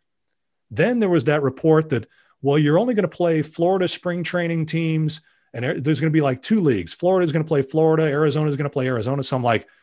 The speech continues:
"Okay, I gotta, I gotta get ready for some other teams." Then it was, it turned out to be East versus East. Well, I wasn't expecting to have to play the East. So I had to get ready for a whole new group of teams. So I'm kinda like, "You know what? I'm just gonna start updating the teams we don't play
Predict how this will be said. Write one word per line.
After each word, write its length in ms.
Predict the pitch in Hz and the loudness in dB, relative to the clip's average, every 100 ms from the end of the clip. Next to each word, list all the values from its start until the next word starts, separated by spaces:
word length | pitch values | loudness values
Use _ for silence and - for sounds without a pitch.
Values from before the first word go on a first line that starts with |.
| _ _ - | _ _ -10
"Okay, 300 | 135 - 113 | -8 -2 0
I 80 | 120 | 2
gotta, 280 | 143 117 110 - | 2 -2 -4 -10
I 80 | 123 | -4
gotta 200 | 135 123 | -2 0
get 180 | 113 127 | -2 -2
ready 160 | 131 | -4
for 160 | 123 127 | -4 -4
some 120 | 143 | -2
other 120 | 214 | -2
teams." 300 | 160 - 92 | -2 -4 -8
Then 160 | 87 202 | -2 -2
it 100 | 202 | 0
was, 360 | 131 123 117 - _ _ - | 0 0 -2 -6 _ _ -14
it 120 | 120 | -6
turned 180 | 165 151 | -2 0
out 140 | 143 | 0
to 60 | 131 | 0
be 300 | 131 - 139 | 0 0 0
East 200 | 135 - | -2 -2
versus 360 | 131 - 110 | -4 -2 0
East. 360 | 156 104 - - _ _ _ - | 0 0 -4 -14 _ _ _ -4
Well, 100 | 123 | 0
I 40 | |
wasn't 200 | 180 160 | 0 0
expecting 560 | 143 - 175 180 151 131 | -2 0 0 0 -2 -2
to 80 | 120 | 0
have 220 | 127 - | -2 -4
to 80 | - | -6
play 240 | 147 123 | -4 -2
the 100 | 107 | 0
East. 460 | 156 131 95 - - _ _ _ _ | 0 0 -4 -8 -14 _ _ _ _
So 160 | - | -2
I 60 | 135 | 0
had 140 | 143 | 0
to 40 | 139 | 0
get 160 | 139 | 0
ready 320 | 143 143 139 131 | 2 2 4 2
for 220 | - 123 | 0 -4
a 40 | |
whole 200 | 113 147 | 0 0
new 160 | 160 247 | 2 0
group 240 | 123 113 | 0 -2
of 80 | 104 | -4
teams. 340 | 104 95 110 | -6 -6 -6
So 80 | - | -4
I'm 80 | 143 | -6
kinda 200 | 196 226 | -2 0
like, 220 | 175 151 | 0 0
"You 60 | 147 | 0
know 120 | 175 | 0
what? 260 | 190 220 220 _ _ _ _ - | 2 0 -4 _ _ _ _ -4
I'm 140 | 190 | -2
just 160 | 233 - | -2 0
gonna 120 | 165 | -2
start 280 | - 160 151 | 2 2 2
updating 460 | 151 151 143 147 | 0 -2 0 -2
the 60 | 120 | -4
teams 340 | - 156 123 | -2 -4 -2
we 120 | 113 | -4
don't 340 | 104 107 147 208 | -4 -2 -4 -4
play 540 | - 107 92 90 104 | -6 -4 -4 -4 -8